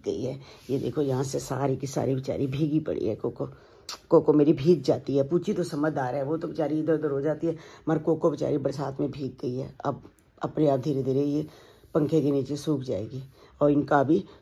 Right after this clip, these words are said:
इनकी अभी रात ख़त्म नहीं हुई, ये अपना आराम कर रहे हैं। सारा दिन ये सोते हैं, बस सही ज़िंदगी जी रहे हैं ये, सही ज़िंदगी जी रहे। कह रहे हैं, कह रहे हैं, "कोको, कोको, अपनी ज़िंदगी जी ले तू।"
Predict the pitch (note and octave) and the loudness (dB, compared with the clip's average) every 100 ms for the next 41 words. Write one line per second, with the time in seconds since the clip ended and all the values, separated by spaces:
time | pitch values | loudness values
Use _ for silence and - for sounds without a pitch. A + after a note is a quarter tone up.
0 | _ _ _ - D3+ E3 D3 D#3 D#3+ C#3 | _ _ _ 0 4 6 8 6 6 4
1 | C#3 D#3+ D#3 D3 C#3 D3 G#3 - - - | 0 -2 2 2 4 4 2 -4 -18 0
2 | D#3 B2+ B2+ C3 C#3 C#3+ C3 - G#2 D#2 | 2 4 0 0 0 0 -2 -8 -10 -10
3 | - - - - - - F#3+ G3+ F3+ C#3+ | -14 -18 -20 -20 -8 0 4 6 4 4
4 | D#3 D3+ D3 - - - - - - _ | 4 2 0 -4 -10 -10 -12 -12 -20 _
5 | _ _ _ _ _ _ - C3+ - D3+ | _ _ _ _ _ _ -10 -10 0 4
6 | D#3+ C3 C3 C3+ C3 B2 A#2+ A#2 E2+ A#1+ | 4 2 0 0 -2 -2 -2 -2 -2 -4
7 | C#2+ - - - - _ - D3+ D3+ C3+ | -8 -10 -18 -20 -20 _ -4 2 2 2
8 | C3+ C3 C3 B2+ A2+ - - _ D3+ C#3+ | -2 -2 -2 -2 -4 -8 -20 _ 6 10
9 | F3+ F#3 - D#3 F3+ F#3+ F#3 E3+ A3+ B3 | 10 8 6 10 10 10 6 8 8 8
10 | - - - _ - F#3 F3+ B3+ C#4 - | 4 -14 -20 _ 8 10 12 12 12 8
11 | E3+ A3 G#3+ F#3 F3+ F3+ G3 D#3+ G#3 A3 | 8 10 12 10 6 6 2 4 10 12
12 | G#3+ G3 D3+ | 12 6 2